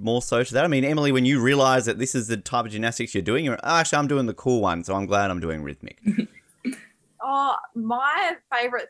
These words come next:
Speaker 2: thing about competing is performing. Like, I absolutely got, love going on the floor and performing. And I think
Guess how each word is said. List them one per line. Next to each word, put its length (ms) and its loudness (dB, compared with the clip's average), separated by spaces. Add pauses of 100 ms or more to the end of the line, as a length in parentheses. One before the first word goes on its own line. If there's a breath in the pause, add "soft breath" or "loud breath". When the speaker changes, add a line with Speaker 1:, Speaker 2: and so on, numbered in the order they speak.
Speaker 2:
thing 300 -4
about 280 -2
competing 500 -8
is 140 -12
performing. 600 -10
Like, 160 -8 (120)
I 40 -2
absolutely 480 -6
got, 280 -8
love 220 -4
going 300 -6
on 80 -10
the 180 -20
floor 260 -6
and 120 -14
performing. 420 -10 (100)
And 160 -2
I 100 -14
think 180 -12